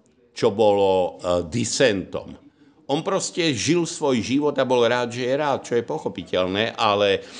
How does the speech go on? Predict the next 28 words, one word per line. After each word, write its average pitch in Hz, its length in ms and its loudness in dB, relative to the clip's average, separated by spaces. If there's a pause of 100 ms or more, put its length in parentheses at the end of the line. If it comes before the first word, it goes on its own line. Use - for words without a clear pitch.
(160)
nedá 127 320 2
sa 127 240 -4
porovnávať 107 960 2
s - 160 -10
tým, 104 400 0 (320)
že 101 720 4
tí 104 340 -6
iní 151 320 6
predstavitelia 92 1200 0
trávili 98 640 -2 (240)
mesiace 107 720 -2
a 92 160 -2
roky 104 240 -6
vo 104 160 -2
väzniciach. 98 1200 -6
To - 60 -6
znamená, 104 420 -2
že 104 160 -2
ich - 140 -6
komunistický 104 800 -4
režim 101 320 -4
zatýkal 95 720 -4
ako 98 80 -8
svojich 101 480 -4
konajúcich 113 1300 -2
nepriateľov 110 880 2
a - 160 0
oponentov. 92 720 -2